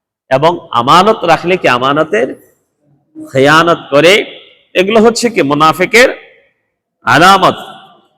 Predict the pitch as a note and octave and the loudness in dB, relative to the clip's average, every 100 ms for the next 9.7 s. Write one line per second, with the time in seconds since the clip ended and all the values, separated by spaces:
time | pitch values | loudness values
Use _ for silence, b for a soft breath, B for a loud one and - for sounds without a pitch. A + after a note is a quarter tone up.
0 | _ _ - F#2 B2+ E3+ F3 E3+ C#3+ D#3+ | _ _ -14 -2 0 2 2 2 2 4
1 | F#3 F3 D3+ B2+ A#2+ - D3+ F#3 F3 D#3+ | 4 2 2 0 -2 -2 0 2 2 0
2 | C#3+ C3+ C#3+ C#3 C#3 B2+ C3+ C3 C3 F3 | 0 -2 -4 -2 -2 -4 -4 -4 0 2
3 | F3 C3 - _ _ _ _ _ C#3 C#3+ | 2 0 -10 _ _ _ _ _ -6 -2
4 | C3 C#3 F3+ A#3+ A#3 D3+ C#3+ B2 A#2+ - | 0 2 4 4 2 0 0 2 0 -2
5 | - - _ _ _ _ A2 D3 D#3+ C3 | -8 -20 _ _ _ _ -4 0 2 0
6 | D3 E3+ - A#2 G2 A2+ C3 A2+ A2+ B2+ | -2 -4 -4 -6 -4 0 0 0 -2 -4
7 | - A#2+ B2 C#3 - G3 G3 - A2 B2 | -4 -4 -4 -10 -10 -6 -8 -8 -6 -6
8 | F3+ - D3 C3 B2 C3 A2+ B2 G2+ G#2+ | -6 -10 -12 -12 -14 -14 -6 -4 -4 -4
9 | A#2 - - C3 - D3 E3 | -6 -6 -8 -8 0 0 0